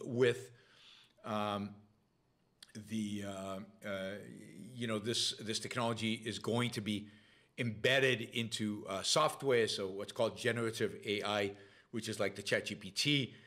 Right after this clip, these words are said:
is gonna be embedded in Microsoft Office, in Google Docs, in Gmail, and in pretty much everything, I think, ultimately, in Siri, in Alexa,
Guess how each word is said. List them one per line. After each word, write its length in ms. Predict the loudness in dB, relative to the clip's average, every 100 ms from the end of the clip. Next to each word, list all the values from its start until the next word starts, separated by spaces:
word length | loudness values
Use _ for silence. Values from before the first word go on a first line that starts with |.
| -20 _ _ -2
is 200 | 0 2
gonna 160 | 0
be 140 | 0 0
embedded 300 | 4 4 4
in 60 |
Microsoft 440 | 2 -2 -4 -6 0
Office, 440 | 2 4 4 2 0
in 80 | -4
Google 280 | -8 -8
Docs, 420 | 0 4 4 2 -4
in 60 |
Gmail, 680 | -6 -4 0 2 4 4 4 0 -12 -20 -20 _
and 160 | -4 -2
in 140 | -4
pretty 240 | 0 0 2
much 240 | -2 -4 -4
everything, 440 | -4 -4 -6 -8
I 80 | -8
think, 180 | -8 -8
ultimately, 520 | -8 -10 -14 -14 -4
in 60 |
Siri, 680 | 2 4 4 4 2 0 -6
in 280 | -8 -8 -8 -6
Alexa, 600 | 2 2 4 4 4